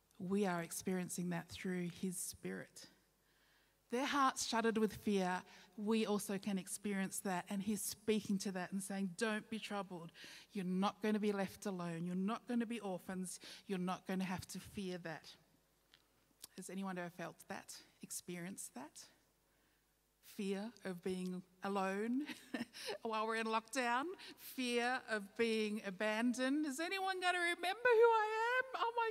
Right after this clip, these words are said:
gosh, Jesus, are you there? <laughs> But really, he surprised them even more in John sixteen when he says,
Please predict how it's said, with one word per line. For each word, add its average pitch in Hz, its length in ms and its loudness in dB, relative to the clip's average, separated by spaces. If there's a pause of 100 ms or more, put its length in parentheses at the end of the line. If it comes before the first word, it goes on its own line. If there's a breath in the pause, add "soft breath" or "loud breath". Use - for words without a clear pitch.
gosh, 480 560 2 (280 loud breath)
Jesus, 480 540 -2
are 440 60 0
you 330 320 -2
there? 508 1040 -2
<laughs> - 60 -20 (420 loud breath)
But 247 140 0
really, 269 440 2
he 262 120 2
surprised 285 640 0
them 269 160 0
even 254 220 4
more 196 440 2
in 208 140 2
John 233 260 2
sixteen 196 640 -4
when 196 120 -2
he 190 100 -2
says, 196 540 -4